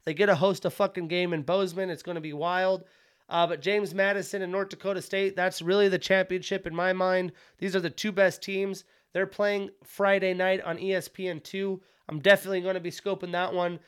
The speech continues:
Uh, the Bison are five-point favorites at home. It's hard to bet against the Bison, Bison, but if anyone's gonna do it, it's James Madison. And I expect the Jackrabbits to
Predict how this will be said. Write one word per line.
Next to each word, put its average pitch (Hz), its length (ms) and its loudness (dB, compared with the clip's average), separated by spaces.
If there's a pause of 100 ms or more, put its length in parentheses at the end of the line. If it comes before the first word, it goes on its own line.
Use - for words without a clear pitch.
(260)
Uh, 165 240 0
the 156 100 -6
Bison 196 520 -2
are 165 160 -4
five-point 196 680 -4
favorites 180 400 -4
at 175 140 0
home. 180 460 0 (300)
It's - 140 -12
hard 202 180 4
to 202 60 2
bet 202 160 2
against 196 280 -2
the 175 60 -10
Bison, 196 600 -4
Bison, 208 520 -4 (260)
but 175 100 -2
if 160 100 -2
anyone's 202 360 2
gonna 190 180 0
do 190 160 0
it, 180 60 0
it's 165 140 -6
James 175 320 -6
Madison. 170 640 -4 (320)
And 160 120 -4
I 175 80 2
expect 190 400 -4
the 185 80 -8
Jackrabbits 165 720 -4
to 151 260 -6